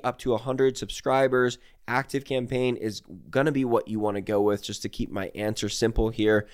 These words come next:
And if you have MailChimp, you should switch immediately. MailChimp is the worst of all the C R Ms,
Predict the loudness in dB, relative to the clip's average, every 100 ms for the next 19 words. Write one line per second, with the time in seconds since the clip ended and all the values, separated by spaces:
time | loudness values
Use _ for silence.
0 | -20 -4 0 2 4 2 2 2 2 2
1 | 0 -4 -4 -8 -4 -4 -4 -4 -4 -4
2 | -6 -4 -2 0 0 0 -4 -10 -4 2
3 | 2 2 -2 -4 -6 -4 2 2 4 4
4 | 4 0 -4 0 4 4 4 -2 -2 0
5 | 0 0 -2 -8